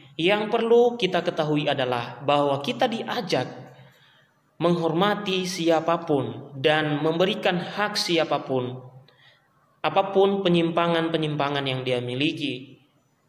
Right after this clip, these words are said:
kita diajak supaya kita tidak membeda-bedakan.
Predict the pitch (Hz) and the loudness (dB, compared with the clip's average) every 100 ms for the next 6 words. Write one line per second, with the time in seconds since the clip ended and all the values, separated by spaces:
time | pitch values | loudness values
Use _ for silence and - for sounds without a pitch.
0 | _ _ 156 151 139 131 175 175 175 - | _ _ -2 0 2 2 4 2 2 -2
1 | - 165 - 170 180 220 220 202 190 190 | -6 -6 0 2 2 0 -2 -4 -2 0
2 | 147 147 147 143 139 135 131 131 131 117 | 0 0 0 2 0 2 0 0 -2 -8